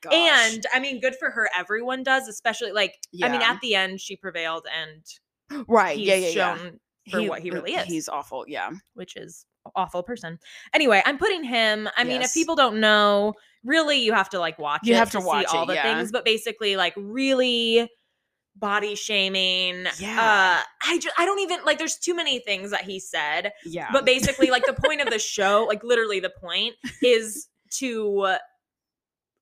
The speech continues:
Speaker 2: like, fall in love with people
Speaker 1: Uh-huh.
Speaker 2: for who they are
Speaker 1: Not
Speaker 2: as
Speaker 1: knowing
Speaker 2: a
Speaker 1: what they look,
Speaker 2: person, not what
Speaker 1: right.
Speaker 2: they look like.
Speaker 1: Right.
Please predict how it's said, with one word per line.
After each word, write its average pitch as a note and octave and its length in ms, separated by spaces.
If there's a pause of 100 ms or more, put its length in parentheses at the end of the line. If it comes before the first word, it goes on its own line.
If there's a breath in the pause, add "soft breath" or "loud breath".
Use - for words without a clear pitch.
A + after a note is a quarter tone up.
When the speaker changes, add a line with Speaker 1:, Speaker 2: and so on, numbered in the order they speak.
Speaker 2:
like, G#3 200
fall G#3+ 200
in G#3+ 100
love F3+ 180
with G3+ 120
people A3+ 440
Speaker 1:
Uh-huh. F#3 320
Speaker 2:
for G3 160
who G#3 140
they F3+ 160
are D#3 260
Speaker 1:
Not F#3+ 120
Speaker 2:
as F3 60
Speaker 1:
knowing E3+ 200
Speaker 2:
a - 20
Speaker 1:
what D3 120
they A#4 60
look, A#4 100
Speaker 2:
person, F3 380
not F3+ 180
what F#3+ 80
Speaker 1:
right. - 40
Speaker 2:
they F#3 180
look E3 260
like. C#4+ 400
Speaker 1:
Right. A#2+ 320